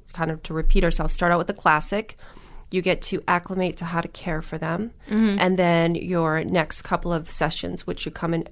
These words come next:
Speaker 1: generally every two to three weeks, then you can start building up that look, because really the, the more volume you have, the mo-, better it'll show up in
Speaker 2: Right.
Speaker 1: photos, I think.
Speaker 2: And a lot of times people come in with no makeup on,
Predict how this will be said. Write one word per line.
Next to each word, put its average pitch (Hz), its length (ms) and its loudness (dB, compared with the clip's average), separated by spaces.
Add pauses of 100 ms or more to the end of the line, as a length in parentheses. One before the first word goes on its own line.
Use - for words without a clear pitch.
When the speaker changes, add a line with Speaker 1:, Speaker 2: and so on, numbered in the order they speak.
(120)
Speaker 1:
generally 165 300 -2
every 156 120 -4
two 170 200 -6
to 156 60 -2
three 147 240 -6
weeks, 147 400 -6 (440)
then 170 180 6
you 160 140 4
can 160 180 -4
start 147 500 0 (540)
building 165 380 4
up - 180 -2
that - 180 -2
look, - 280 0
because 170 340 -2 (300)
really 247 260 6
the, 175 180 -2 (340)
the 175 100 0
more 185 320 4
volume 180 580 4
you 254 140 2
have, 254 600 0 (100)
the 185 180 2
mo-, 180 280 2
better 185 260 6
it'll 151 140 2
show 170 300 -2
up - 220 0
in 208 60 4
Speaker 2:
Right. 185 180 6
Speaker 1:
photos, - 460 0
I 151 160 2
think. - 260 -8
Speaker 2:
And 285 100 2
a 285 60 6
lot 294 180 4
of 302 80 2
times 262 300 0
people 233 180 0
come 220 220 -2
in 208 100 2
with 202 180 -2
no 220 220 6
makeup 190 320 2
on, 180 380 4